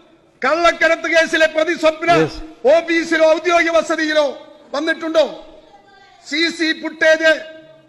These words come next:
Speaker 1: ഒരിടിവെട്ട് ഉണ്ടായി, തീ പിടിച്ചു, ഇടി സെക്രട്ടേറിയറ്റിൽ നിന്ന് ഇറങ്ങി യൂണിവേഴ്സിറ്റി കോളേജ് വഴി നന്തങ്കോട് വഴി നടന്ന് അങ്ങയുടെ ഔദ്യോഗിക വസതിക്ക് ഒരൊറ്റ വെട്ട് അവിടെയും പോയി.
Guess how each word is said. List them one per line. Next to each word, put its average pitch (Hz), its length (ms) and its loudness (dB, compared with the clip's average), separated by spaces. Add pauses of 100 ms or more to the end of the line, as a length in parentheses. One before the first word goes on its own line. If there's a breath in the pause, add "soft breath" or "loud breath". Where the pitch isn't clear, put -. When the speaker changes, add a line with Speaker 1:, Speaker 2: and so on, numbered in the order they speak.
(200)
Speaker 1:
ഒരിടിവെട്ട് 320 920 -2
ഉണ്ടായി, 311 420 0 (140)
തീ 349 140 0
പിടിച്ചു, 320 360 -4 (600)
ഇടി 302 640 -6 (580)
സെക്രട്ടേറിയറ്റിൽ 320 580 -2
നിന്ന് 311 160 0
ഇറങ്ങി 311 200 -2
യൂണിവേഴ്സിറ്റി 311 680 -2
കോളേജ് 311 340 2
വഴി 302 160 -4
നന്തങ്കോട് 311 560 -2
വഴി 302 180 -2
നടന്ന് 311 500 0 (560)
അങ്ങയുടെ 302 380 -2
ഔദ്യോഗിക 330 540 -2
വസതിക്ക് 302 460 -4
ഒരൊറ്റ 294 540 0
വെട്ട് 294 360 0 (520)
അവിടെയും 294 280 0
പോയി. 285 340 0